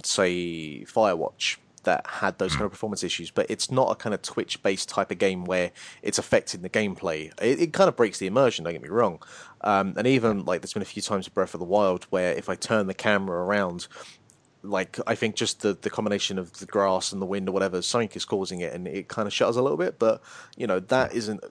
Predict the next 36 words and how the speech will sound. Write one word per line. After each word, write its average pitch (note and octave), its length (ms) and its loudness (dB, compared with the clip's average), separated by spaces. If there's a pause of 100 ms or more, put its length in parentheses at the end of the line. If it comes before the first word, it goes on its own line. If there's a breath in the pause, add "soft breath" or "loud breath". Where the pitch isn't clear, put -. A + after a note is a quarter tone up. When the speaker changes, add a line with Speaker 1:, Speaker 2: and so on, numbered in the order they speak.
Speaker 1:
too G#2+ 340 -4
much G2 340 -2 (120)
of, G2 320 -4
uh, F2+ 240 0
an F#2+ 100 -6
issue. G2 420 -2
But F2 100 -6
with F2+ 120 -2
something D3+ 140 2
like B2 100 4
Overcooked, G#2+ 560 -2
which - 220 -6
is F#2 100 -8
very G2+ 220 4
much F2+ 260 -6
that - 180 -4
kind F#2+ 180 -8
of F#2 60 -10
fast-paced - 760 -4 (560)
style G2 400 0
of F2+ 160 -6
gameplay, F#2 500 -4 (580 loud breath)
uh, F2+ 360 4
Speaker 2:
Yeah. - 100 2 (140)
Speaker 1:
that's - 340 2
where G#2 240 0
it, F2+ 340 -6
it G#2 160 -12
really G2 220 -8
does F#2 220 -8
become F2 400 -6
apparent E2+ 520 -6
and F2 280 -12 (140)
can F2+ 440 -6
affect - 400 -8
gameplay, E2+ 400 -6